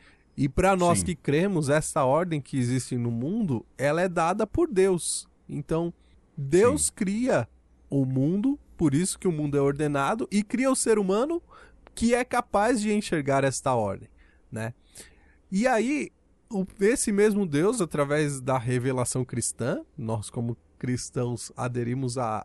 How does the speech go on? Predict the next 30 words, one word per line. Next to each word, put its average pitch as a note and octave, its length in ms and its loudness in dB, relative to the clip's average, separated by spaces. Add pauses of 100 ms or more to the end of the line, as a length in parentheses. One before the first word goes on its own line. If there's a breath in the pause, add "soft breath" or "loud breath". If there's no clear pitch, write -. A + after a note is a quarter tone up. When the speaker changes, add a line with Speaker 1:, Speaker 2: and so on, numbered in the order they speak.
Speaker 1:
a A2+ 220 -2
este - 400 -4
ponto A#2+ 340 -4
de A#2 100 -2
vista, C#3 460 -4 (600 soft breath)
acreditamos A#3+ 960 -2
que B3+ 340 -4 (300)
esta G3+ 560 0
vida, D3+ 540 -2 (100)
ela G#3+ 320 2
é A3+ 140 2
eterna. D#3 580 0 (420)
Mas A3 760 2
não B3 560 2
é G#3+ 140 4
eterna F3+ 680 2 (140)
no D#3+ 240 0
sentido D#3+ 540 0
de D3+ 160 -4
que D#3 520 0
vai E3 240 0
ser E3 240 0
sempre F#3+ 380 0
a E3 60 4
mesma F3 320 2
coisa, B2 580 0 (420)
né? G#2 220 -8 (500 soft breath)
Que D#3 140 -2
muitas F3 460 2
vezes E3+ 300 0